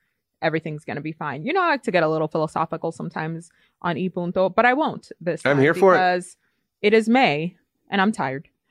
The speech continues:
Speaker 1: Um, and everybody's going on
Speaker 2: <laughs>
Speaker 1: vacation. <laughs> Not us. Not just yet. Actually, I am. I'm gone next week. Um, but I, I think it's, it's that time of the season when we can really reset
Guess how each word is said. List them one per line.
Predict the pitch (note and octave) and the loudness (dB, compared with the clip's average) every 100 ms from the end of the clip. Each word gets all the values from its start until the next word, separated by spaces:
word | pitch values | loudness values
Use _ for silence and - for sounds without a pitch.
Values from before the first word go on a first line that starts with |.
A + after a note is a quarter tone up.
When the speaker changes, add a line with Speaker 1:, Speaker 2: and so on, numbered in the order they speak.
| _ _ | _ _
Speaker 1:
Um, | F3+ F3 E3+ E3+ F3 - | 2 4 4 2 -2 -4
and | F3+ F3 E3+ E3+ E3 | 0 2 2 0 0
everybody's | F#3+ G3 G3+ G3 | 0 2 2 2
going | A3 B3 | 4 4
on | A#3+ | 4
Speaker 2:
<laughs> | B3 | 4
Speaker 1:
vacation. | - D#3+ - G3 F#3 - A#3+ _ _ | 2 0 0 0 0 -6 -20 _ _
<laughs> | _ - - B3 - - - | _ -20 -12 -12 -12 -16 -4
Not | A3+ D4+ | 0 4
us. | D4 G#3+ A3+ _ _ - | 4 4 2 _ _ 0
Not | F#3 F#3 | 0 2
just | F#3 G3 | 0 2
yet. | E3+ | 4
Actually, | F#3 F3 F3+ | 4 2 0
I | D#3 | 0
am. | D3+ C3+ | 0 -2
I'm | D#3 D3 | -4 -4
gone | C#3 | -4
next | C#3 - | -6 -2
week. | C#4+ D#4 - - - - | 0 0 -4 -20 -8 0
Um, | F#3+ F#3 F#3 F#3 F#3 _ _ - | 4 6 6 4 -2 _ _ 0
but | F#3+ F#3 F3+ - | 4 6 4 2
I, | F#3+ - | 0 0
I | G3 | 0
think | G3 A3+ G#3+ | 0 0 2
it's, | G3+ F#3+ - | 0 0 -4
it's | F#3 - | -4 0
that | F#3+ - | 0 0
time | - F#3+ G3 | 0 2 2
of | F3 | -2
the | F3 | -6
season | - F3 E3 D#3+ | -6 -4 -4 -2
when | D#3+ D3+ | -2 -2
we | D#3+ | -4
can | - E3+ D#3 D3+ - - | -2 -6 -6 -8 -16 -10
really | F3 F3+ D4 A3+ | 0 4 4 4
reset | E3+ D#3+ - - F2+ | 0 -2 -6 -4 -4